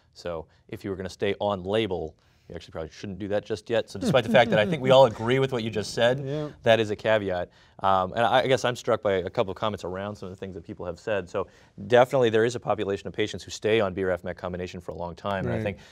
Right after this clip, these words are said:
Speaker 1: from the Combi V, Combi D, the COBRIM study, it looks like it's like a third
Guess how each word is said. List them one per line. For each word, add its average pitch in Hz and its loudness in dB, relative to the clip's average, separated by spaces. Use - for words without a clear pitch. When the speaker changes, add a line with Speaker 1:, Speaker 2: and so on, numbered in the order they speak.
Speaker 1:
from 98 -8
the 98 -2
Combi 104 0
V, 113 -2
Combi 95 -6
D, 110 -4
the 92 -4
COBRIM 110 -2
study, 104 -2
it 92 -2
looks - -8
like 104 -10
it's - -14
like 85 -10
a 85 -18
third - -8